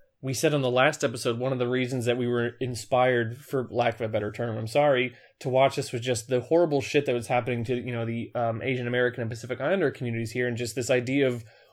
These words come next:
what white society does and how hostile it is and how it, you know,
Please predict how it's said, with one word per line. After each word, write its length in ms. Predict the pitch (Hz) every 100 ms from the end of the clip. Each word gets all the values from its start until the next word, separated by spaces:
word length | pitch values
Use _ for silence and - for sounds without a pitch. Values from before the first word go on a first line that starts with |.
| _
what 340 | 135 135 170
white 320 | 143 131 160 -
society 640 | 120 139 135 135 120 107 -
does 340 | 127 123 131 120
and 140 | 117
how 180 | 120 120
hostile 580 | 104 - 123 - 131 123
it 60 |
is 100 | 120 113
and 100 | 110
how 240 | 120 117
it, 180 | 117 - _ - _ _ _ _
you 100 | 139
know, 320 | 113 110 110